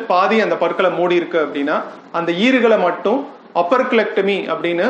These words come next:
ஒரு சின்ன ப்ரொசீஜர் பண்ணி அந்த ஈறுகளை விலக்கிடலாம். ஒருவேளை உங்களோட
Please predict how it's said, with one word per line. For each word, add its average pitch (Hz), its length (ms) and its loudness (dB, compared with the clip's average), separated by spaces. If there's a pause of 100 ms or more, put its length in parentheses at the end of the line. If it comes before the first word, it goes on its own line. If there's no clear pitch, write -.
(120)
ஒரு 165 200 0
சின்ன 220 260 2
ப்ரொசீஜர் 196 680 -2
பண்ணி 160 260 -2 (420)
அந்த 170 240 0 (200)
ஈறுகளை 208 400 2
விலக்கிடலாம். 135 540 -4 (480)
ஒருவேளை 208 560 4 (540)
உங்களோட 180 420 2